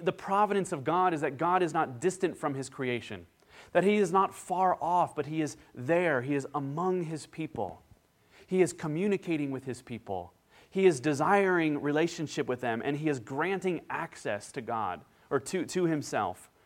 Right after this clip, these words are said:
with his peop-, from his people, based on the righteous act of Jesus. Do you believe that, that Jesus Christ, that through Jesus Christ you have this level of access to God?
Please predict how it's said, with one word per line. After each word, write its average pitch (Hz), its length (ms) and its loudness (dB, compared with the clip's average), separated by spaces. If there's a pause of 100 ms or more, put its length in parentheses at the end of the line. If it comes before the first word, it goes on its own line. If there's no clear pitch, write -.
with 127 140 -2
his 127 180 -2
peop-, - 280 -10
from 131 160 -2
his 120 140 -4
people, 95 480 -10 (540)
based 131 340 0
on 104 360 -4 (560)
the 113 100 -2
righteous 120 680 0
act 104 460 -2 (580)
of 107 100 -6
Jesus. 90 640 -8 (1300)
Do 151 80 -8
you 208 80 2
believe 190 380 2
that, 170 260 0
that 139 200 2
Jesus 151 420 -2
Christ, 139 580 0 (720)
that 127 180 -6
through 165 200 2
Jesus 147 300 -4
Christ 127 360 -2
you 127 120 -4
have 123 300 0
this 120 220 -8
level 113 280 -2
of 104 100 -6
access 101 420 -12
to 104 80 -16
God? 90 260 -12